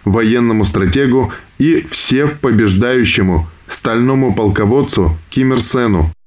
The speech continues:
с его мудрым руководством. Красное знамя революции, флаг верховного главнокомандующего, где запечатлены следы старания всей жизни великих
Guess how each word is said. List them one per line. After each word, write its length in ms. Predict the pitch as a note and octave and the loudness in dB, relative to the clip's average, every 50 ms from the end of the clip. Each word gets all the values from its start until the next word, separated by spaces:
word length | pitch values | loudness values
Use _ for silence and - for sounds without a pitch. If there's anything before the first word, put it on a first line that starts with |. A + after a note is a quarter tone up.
| _ _ | _ _
с 120 | - - B2 | -6 -2 0
его 260 | B2 A#2 A#2+ C#3+ C#3+ | 2 2 2 2 2
мудрым 500 | B2+ A#2+ C3 D3+ D3 C#3 D3 D3 C#3+ C3+ - | 2 2 2 2 2 2 2 0 0 -2 0
руководством. 760 | - G#2 G#2+ F#2 A2 G#2+ G2+ G#2+ G#2 G2 - - F#2 E2 D#2+ D#2+ - - - _ - _ _ - - - - - - _ - - | 0 0 2 2 2 2 2 2 0 0 0 0 0 0 0 0 -4 -10 -20 _ -20 _ _ -20 -20 -20 -20 -20 -20 _ -12 -6
Красное 560 | - A#2+ A#2+ C3 B2+ B2 - C3+ B2 A#2+ A2+ | -4 -4 -2 -2 -4 -2 -2 -2 0 0 0
знамя 340 | G2 G#2+ A#2 A#2 A#2 A2+ G#2+ | 0 0 0 0 0 2 2
революции, 720 | G#2+ G#2 G#2 G#2 G#2+ B2 C3+ B2+ - - G2 E2 D#2 D#2+ - - - - - | 2 2 2 2 2 2 0 0 0 0 0 0 0 -2 -6 -12 -20 -12 -4
флаг 340 | - A#2+ C3+ D3 D3 - | -2 0 0 0 0 0
верховного 720 | A#2+ B2 C3+ B2 - - D3+ D#3+ D3 D3+ C#3 A2+ G#2 F#2+ | 0 0 0 0 2 2 2 2 2 2 2 2 2 2
главнокомандующего, 1300 | F2 E2 G2+ A2+ A#2+ G#2+ A#2+ B2 A2 - A#2+ A#2+ C3 C#3+ D3+ C#3+ C3 B2 A2+ G#2 - G2 E2 E2 D2+ D2+ D#2+ - - - | 2 2 2 2 2 2 2 0 0 0 0 0 0 2 2 2 2 2 2 2 0 0 0 0 0 -2 -6 -10 -8 -4
где 400 | G#2 G2+ G2+ A2 B2+ B2 G#2+ - | 0 0 2 2 2 2 2 0
запечатлены 1000 | G2+ G2 A2+ F#2+ - B2+ - - - F#2+ - A2+ B2 A#2+ A#2+ B2 B2 A2+ - D#2+ - - - | 0 0 2 0 0 0 0 -2 -2 -2 -2 0 0 0 2 0 0 0 -2 -4 -10 -16 -12
следы 500 | - - - A#2+ A#2+ B2+ A2+ A#2 C3 A#2+ G2+ | -8 -4 -2 0 0 2 2 2 0 0 0
старания 840 | - - - - A#2 G#2 G#2 A#2 C3+ C#3 C3+ B2 G#2 F2+ D#2+ D#2+ D#2+ - - - - | -2 -4 -4 -4 -2 -2 -2 -2 0 0 0 0 2 0 0 -2 -4 -10 -20 -20 -12
всей 380 | - - - - C#3+ D3+ D#3+ | -8 -6 -2 0 0 2 2
жизни 380 | D3 - C3 C#3+ C#3 A#2+ B2 A#2 | 2 0 0 0 0 2 2 2
великих 560 | G2+ G#2 G#2 A2+ A2+ F#2+ A#2+ B2 G2+ - D#2+ | 2 2 2 2 2 2 0 0 0 0 -2